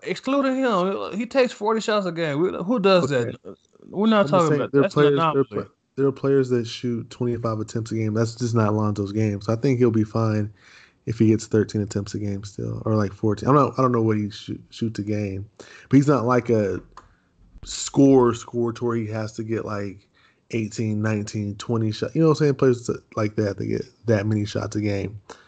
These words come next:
Speaker 2: I think he's fine with, like, thirteen or less.
Speaker 1: He's averaging fifteen shots a game this month.
Speaker 2: Oh.
Speaker 1: Like,
Speaker 2: I'm
Speaker 1: of course, they're gonna average twenty, twenty-one, twenty-two. That's like what Kyrie,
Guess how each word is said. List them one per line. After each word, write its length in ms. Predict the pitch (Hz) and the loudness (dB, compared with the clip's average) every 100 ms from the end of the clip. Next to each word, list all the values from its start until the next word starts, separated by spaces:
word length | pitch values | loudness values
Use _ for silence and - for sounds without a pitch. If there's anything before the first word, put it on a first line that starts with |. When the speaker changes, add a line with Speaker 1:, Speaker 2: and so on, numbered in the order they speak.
| - _ - | -20 _ 0
Speaker 2:
I 120 | 120 | 2
think 200 | 180 165 | 4 2
he's 140 | 123 | 2
fine 280 | - 123 127 | 2 2 2
with, 180 | 107 113 | 0 -2
like, 260 | 101 95 - | -6 -6 0
thirteen 540 | 113 98 123 120 107 | 0 2 -2 0 -2
or 200 | - 107 | 0 0
less. 600 | 98 113 107 95 - - _ _ _ _ _ _ _ _ - - - - - - - _ _ _ _ _ _ | 2 0 -2 -6 -12 -16 _ _ _ _ _ _ _ _ -16 -14 -14 -16 -20 -20 -20 _ _ _ _ _ _
Speaker 1:
He's 180 | 180 | 0
averaging 380 | 175 151 131 120 | 2 2 0 -8
fifteen 500 | 117 139 135 135 127 | -4 -4 -4 -6 -6
shots 360 | 123 123 113 113 | -6 -4 -6 -6
a 40 | |
game 280 | 101 95 95 | -8 -8 -8
this 180 | 95 - | -12 -12
month. 280 | 95 87 92 _ _ _ _ _ _ - _ _ _ - - | -12 -12 -14 _ _ _ _ _ _ -20 _ _ _ -20 -12
Speaker 2:
Oh. 240 | 64 - _ _ _ _ _ _ _ _ - - _ - - _ _ _ - - - - - _ _ _ _ _ _ | -12 -12 _ _ _ _ _ _ _ _ -20 -20 _ -20 -20 _ _ _ -20 -20 -20 -20 -20 _ _ _ _ _ _
Speaker 1:
Like, 200 | 165 170 | 4 4
Speaker 2:
I'm 80 | 170 | 2
Speaker 1:
of 100 | 160 | 4
course, 260 | 233 214 | 4 4
they're 140 | 196 208 | 2 4
gonna 180 | 190 | 4
average 460 | 170 180 160 151 - | 4 2 0 -8 -10
twenty, 360 | - 180 175 165 | -8 -6 -6 -6
twenty-one, 460 | 175 170 170 165 | -6 -4 -4 -6
twenty-two. 440 | 156 170 165 180 170 | -4 -6 -6 -4 -2
That's 160 | 190 | -2
like 160 | 180 160 | 0 -2
what 200 | 139 - | -4 -4
Kyrie, 840 | 139 139 143 147 151 147 143 | -2 0 0 0 0 0 -2